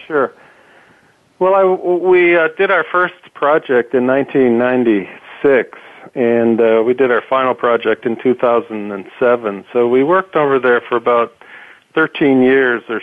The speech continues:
so, uh, and I was off and on over there on sabbatical and so forth. So approximately about fifteen years of pretty solid research. But we did the excavations with students,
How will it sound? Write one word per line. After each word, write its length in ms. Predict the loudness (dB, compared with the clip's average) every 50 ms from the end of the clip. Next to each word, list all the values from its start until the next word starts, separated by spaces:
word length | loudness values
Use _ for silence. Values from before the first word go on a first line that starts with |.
| -8 -4
so, 360 | -2 0 0 2 0 -2 -4 -6 -14 -18 -10
uh, 500 | -4 -2 0 0 0 0 0 -2 -4 -6 _ -12 -16 -16 _ -6
and 240 | -4 -2 0 0 0
I 140 | 0 2 2
was 180 | 2 0 0 -2 -12 -12 -6
off 300 | -4 -2 -2 -2 -2 -4
and 100 | -2 -2
on 320 | 0 0 0 -2 -2 -4
over 300 | -4 -4 -4 -2 0 0
there 220 | 2 2 2 2 0
on 140 | -2 -2 -4 -4
sabbatical 600 | -2 0 0 2 2 2 0 -2 -2 -2 -2 -2
and 100 | -4 -4 -2
so 160 | 0 0 0
forth. 320 | 0 -2 0 0 0 -2 -2 -2
So 260 | 0 0 0 0 -2 -6 -14 -20 -20 -20 -20 -20 -20 -20 -20 -20 -20 -20 -20 -20 _ _ _ -8
approximately 640 | -8 -4 -2 -2 -2 -2 -2 -2 -2 0 2 2 2
about 260 | 2 2 0 0 -2 -4 -4
fifteen 540 | -4 -4 -4 -4 -6 -2 0 0 2 2 2
years 320 | 2 2 2 2 0 -2 -2 -2
of 200 | -4 -4 -4 -6 -18 -20 _ -8
pretty 260 | -6 -4 -4 -4 -4 -2 -2
solid 360 | 0 0 2 2 0 0 -2
research. 640 | -4 -10 -10 -8 -4 -2 0 0 0 -2 -4 -8 -6 -2
But 180 | -2 -2 0
we 80 | -2 -2
did 220 | 0 0 0 2
the 100 | 2 0
excavations 840 | 0 0 -2 -6 -6 -4 -2 0 0 0 0 -2 -6 -8 -8 -12 -12 -10
with 200 | -4 -4 -4 -4 -4 -16 -6
students, 420 | -2 -2 0 0 -2 -8 -10 -12